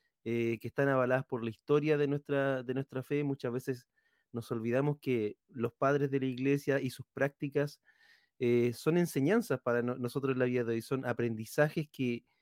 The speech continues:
que pucha que ayudan, ayuda a tomarse ese tiempo para, para centrarse en lo importante. Eh,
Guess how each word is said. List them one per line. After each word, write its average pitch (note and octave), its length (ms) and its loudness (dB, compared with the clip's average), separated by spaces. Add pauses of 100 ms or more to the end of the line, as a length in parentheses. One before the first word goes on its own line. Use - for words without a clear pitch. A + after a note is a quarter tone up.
(840)
que C3+ 100 0
pucha D#3 260 0
que E3 80 2
ayudan, D3+ 360 4
ayuda C3 280 6
a C#3+ 40 4
tomarse C#3 600 0
ese C3+ 160 0
tiempo C#3+ 400 0
para, B2+ 540 2 (920)
para B2+ 180 2
centrarse C3+ 600 0
en B2+ 80 0
lo B2+ 60 2
importante. A2+ 840 -2 (960)
Eh, B2 340 6